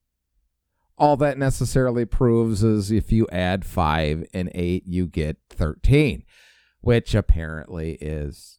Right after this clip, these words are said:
Taylor Swift's favorite number. But the whole Super Bowl conspiracy and being predetermined doesn't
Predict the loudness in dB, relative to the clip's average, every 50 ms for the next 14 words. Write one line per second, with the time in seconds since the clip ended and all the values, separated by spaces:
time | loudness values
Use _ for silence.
0 | _ -4 -4 -4 -4 -6 -8 -10 -10 -10 -10 -8 -6 -6 -6 -6 -8 -8 -8 -8
1 | -10 -12 -20 -20 _ _ _ _ _ _ _ _ _ _ _ _ _ -8 -6 -6
2 | -6 -6 -8 -12 -8 -4 -2 -2 0 0 -2 -6 -8 -10 -18 _ _ _ _ _
3 | -20 -20 -20 -20 -20 _ _ _ _ _ _ _ _ _ _ _ _ _ _ _
4 | _ _ _ -4 -4 0 4 4 6 6 6 6 4 4 4 4 4 4 4 2
5 | 2 4 4 6 6 6 6 6 6 4 2 -2 _ _ _ _ _ _ _ 0
6 | 2 4 4 2 2 0 -4 0 2 4 4 4 2 2 0 0 0 2 2 2
7 | 4 4 2 0 0 -4 -8 _ _ _ _ _ _ _ _ -4 -2 0 0 2
8 | 4 4 4 4 4 2 2 0 2 2 2 2 2 2 2 4 4 4 4 2
9 | 2 2 2 0 -2 -4 -6 -8 _ -2 0 2 2 2 2 0 -2 -2 -2 -4
10 | -6